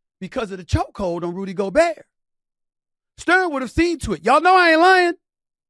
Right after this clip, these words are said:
And so now we're here. And you're the Golden State Warriors. Look, everybody knows, it's no secret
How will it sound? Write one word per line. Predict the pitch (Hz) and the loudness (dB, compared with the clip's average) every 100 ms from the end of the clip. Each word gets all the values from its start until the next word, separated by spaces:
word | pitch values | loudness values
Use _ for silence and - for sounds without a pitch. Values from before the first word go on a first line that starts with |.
| _ _ _ _ _ _ _ _ _ _ _ _ _ _ _ _ _ _ _ _ _ | _ _ _ _ _ _ _ _ _ _ _ _ _ _ _ _ _ _ _ _ _
And | 202 | -8
so | 240 | -6
now | 220 254 294 | -4 -4 -4
we're | 262 247 | -4 -8
here. | 214 175 107 _ _ _ _ _ _ _ _ _ _ | -10 -12 -14 _ _ _ _ _ _ _ _ _ _
And | - | -10
you're | 196 | -6
the | 277 | -4
Golden | 254 254 226 | -2 -2 -2
State | 233 220 | -8 -4
Warriors. | 226 226 226 220 _ _ _ _ _ _ _ _ _ _ _ | -2 0 -2 -6 _ _ _ _ _ _ _ _ _ _ _
Look, | 143 135 | -12 -10
everybody | 165 196 143 120 | -10 -10 -10 -10
knows, | 117 143 | -12 -16
it's | 180 - | -18 -20
no | 101 | -20
secret | - 90 104 | -20 -20 -20